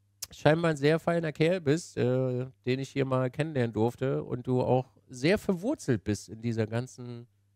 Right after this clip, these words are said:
ja, sag ich mal, in der deutschen Szene und vielleicht auch ein bisschen in der internationalen Szene.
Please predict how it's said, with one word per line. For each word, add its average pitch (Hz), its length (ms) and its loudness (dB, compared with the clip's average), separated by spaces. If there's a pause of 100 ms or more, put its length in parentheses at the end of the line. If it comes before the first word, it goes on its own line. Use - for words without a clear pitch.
(460)
ja, 117 320 4
sag 117 180 2
ich 120 100 -6
mal, 113 180 4
in 110 60 0
der 104 100 2
deutschen 160 400 2
Szene 156 320 0
und 135 100 -2
vielleicht 120 300 0
auch 113 80 -2
ein 117 80 -8
bisschen 131 280 -4
in 135 40 -6
der 120 240 -2
internationalen 110 720 -4
Szene. 185 420 -10